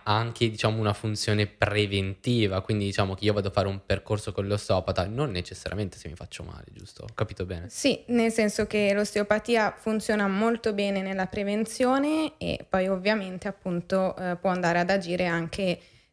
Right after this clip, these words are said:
Speaker 2: in caso di diverse problematiche che però,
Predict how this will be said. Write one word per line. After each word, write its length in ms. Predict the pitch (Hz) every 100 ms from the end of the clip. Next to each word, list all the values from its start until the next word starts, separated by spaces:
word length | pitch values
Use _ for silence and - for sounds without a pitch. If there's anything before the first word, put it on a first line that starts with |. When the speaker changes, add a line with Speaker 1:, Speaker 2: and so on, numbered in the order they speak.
| -
Speaker 2:
in 160 | 175 170
caso 300 | 165 156 175
di 400 | 156 147 123 -
diverse 420 | - 165 165 -
problematiche 640 | 170 180 214 190 180 - 208
che 140 | 202
però, 300 | 208 202